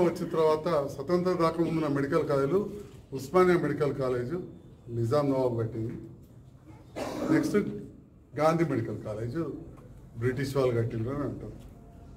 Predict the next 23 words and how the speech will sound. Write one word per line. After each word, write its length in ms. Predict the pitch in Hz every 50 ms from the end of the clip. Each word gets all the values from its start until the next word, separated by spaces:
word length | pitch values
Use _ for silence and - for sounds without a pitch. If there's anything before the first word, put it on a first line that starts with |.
| - - - - - - - 143
తర్వాత 420 | 143 160 180 202 214 214 208 214 214 202 170 156 151 - - - - - - - - - - - - - - - - - - - - -
కొంతమందితో 600 | 135 147 151 156 151 151 151 151 151 151 - 180 156 -
స్టార్ట్ 260 | - 143 139 139 143 147
అయ్యి 120 | 151 165 160 - - -
తర్వాత 240 | - 131 139 147 143 127 -
ప్రభుత్వం 380 | 131 131 143 160 - 156 160 - 143 -
టేక్ 160 | 143 139 139 139 139
ఓవర్ 140 | 135 131 127
చేసిన 200 | 123 120 135 127 - 120
కాలేజ్ 340 | 120 123 131 135 135 156 165 143 131 - - - - - - - - - - - -
వరంగల్లోని 540 | 127 135 151 165 160 165 160 147 143 147 - 143
కాకతీయ 340 | - 135 127 127 117 131 123 120 117
మెడికల్ 260 | 104 101 - 98 - -
కాలేజ్, 240 | - - - - - - - - - - - - - - - - - 117
మూడు 180 | 131 156 165 147 131 131
మాత్రమే 340 | 131 131 - 156 160 151 131 110
ఉండేది. 180 | 104 - - - - - - - - - - - - - - - - - - - - - - - 123 139
ఆ 20 | 151 143 139
మూడు 200 | 151 165 180 180 170
నుంచి 200 | 170 175 175 196 185 - 135
తర్వాత 380 | 131 156 165 165 165 160 175 175 151 139 135 - - - - 127
ఉమ్మడి 240 | 127 139 160 165 156 143
ఆంధ్రప్రదేశ్లో 720 | 143 135 131 117 - 120 117 117 113 110 117 - 147 170